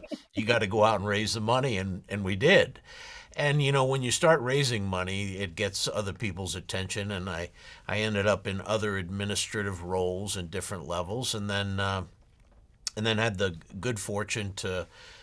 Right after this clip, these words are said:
to sort of pursue other administrative jobs, and wound up for a time in New Mexico as a vice president of academic affairs, and then, and then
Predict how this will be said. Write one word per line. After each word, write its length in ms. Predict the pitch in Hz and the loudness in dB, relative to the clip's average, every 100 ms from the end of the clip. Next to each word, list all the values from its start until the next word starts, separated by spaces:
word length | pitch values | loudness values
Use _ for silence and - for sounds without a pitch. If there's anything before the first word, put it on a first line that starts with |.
| - | -12
to 100 | - | -2
sort 240 | 98 107 101 | 0 2 0
of 160 | 98 | -4
pursue 680 | - 98 - 151 127 104 101 | -2 2 4 4 4 2 2
other 260 | 98 101 | 0 0
administrative 760 | 101 87 98 95 - 98 95 80 | -2 -2 -4 -4 -4 -4 -4 -6
jobs, 480 | 98 90 92 110 104 | -2 0 0 -2 -4
and 220 | 98 98 - - - - - | -4 -8 -10 -20 -20 -18 0
wound 240 | 95 98 | 2 4
up 140 | 104 - | 2 0
for 120 | 101 | -4
a 60 | |
time 380 | 95 104 98 98 | -4 -2 0 0
in 120 | 92 | -2
New 100 | 92 | -4
Mexico 760 | 92 101 - 104 - 101 98 98 | -2 -2 0 -2 0 0 0 0
as 180 | 92 95 | -4 -4
a 120 | 87 | -6
vice 300 | 82 95 101 | -2 -2 -2
president 440 | - 101 95 92 | -2 -4 -2 -6
of 100 | 92 | -4
academic 440 | 92 95 98 95 87 | -4 -4 -6 -6 -8
affairs, 460 | - 98 95 113 | -8 -4 -4 -4
and 80 | 120 | -4
then, 220 | 120 113 - - - - - | -4 -4 -8 -18 -20 -16 -2
and 120 | 127 | 4
then 280 | 160 160 | 6 6